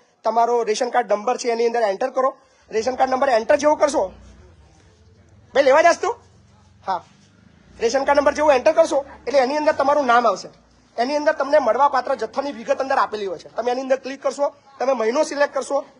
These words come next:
એ મહિનો જેવો સિલેક્ટ કરશો એટલે તમને આ મહિને કયું કયું સરકાર તરફથી મળવાપાત્ર છે, કેટલા પૈસા ચૂકવવાના છે,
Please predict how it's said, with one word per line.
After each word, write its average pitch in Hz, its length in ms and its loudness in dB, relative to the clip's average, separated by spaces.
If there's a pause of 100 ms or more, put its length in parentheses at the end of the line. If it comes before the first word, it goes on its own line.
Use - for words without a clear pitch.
(380)
એ 254 60 -2
મહિનો 247 300 0
જેવો 277 200 0
સિલેક્ટ 285 320 -4
કરશો 294 180 -6
એટલે 285 120 0
તમને 269 260 -2
આ 254 160 0
મહિને 277 360 -2 (340)
કયું 294 180 0
કયું 294 220 -2
સરકાર 262 260 -4
તરફથી 254 300 -8
મળવાપાત્ર 247 560 -2
છે, 240 140 -4
કેટલા 240 300 -6
પૈસા 233 280 -8
ચૂકવવાના 247 460 -2
છે, 240 160 -4